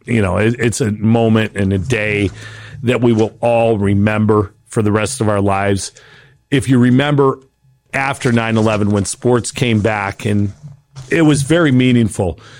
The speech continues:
George Bush at the time coming back to throw out the first pitch at Yankee Stadium.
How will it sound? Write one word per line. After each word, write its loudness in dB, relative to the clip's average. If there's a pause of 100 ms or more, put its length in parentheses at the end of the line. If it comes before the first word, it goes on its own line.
(100)
George 0
Bush -2
at -2
the -14
time -4
coming 0
back -4
to -12
throw 0
out -2 (300)
the -10
first -4
pitch -2
at -6
Yankee -2
Stadium. 0